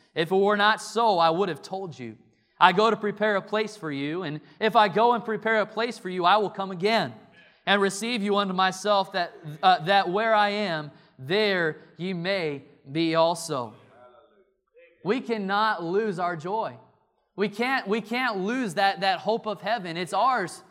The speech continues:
It's ours. God, th-, that's the inheritance that God has given to us. That's our goodly heritage. We also can't lose our joy, but it's contingent on our living our life for God.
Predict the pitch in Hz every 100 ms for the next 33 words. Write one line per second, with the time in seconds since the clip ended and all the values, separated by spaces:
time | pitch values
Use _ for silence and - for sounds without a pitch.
0 | _ 208 220 226 262 208 190 233 247 190
1 | 165 190 208 214 254 247 226 185 254 269
2 | 208 202 214 170 202 254 208 202 160 233
3 | 233 202 202 208 220 151 - _ - _
4 | 185 233 262 214 139 202 233 226 190 220
5 | 233 214 175 135 - - _ _ _ _
6 | _ _ _ _ _ _ _ _ _ _
7 | _ _ - - 156 208 214 240 220 208
8 | 196 202 - - _ 208 214 180 196 220
9 | 190 175 156 170 202 156 147 143 143 -
10 | _ _ _ _ _ _ _ _ _ _
11 | _ _ _ - 185 190 196 160 226 196
12 | 185 170 160 165 160 156 147 143 160 180
13 | 175 170 147 143 160 160 151 131 143 127
14 | 107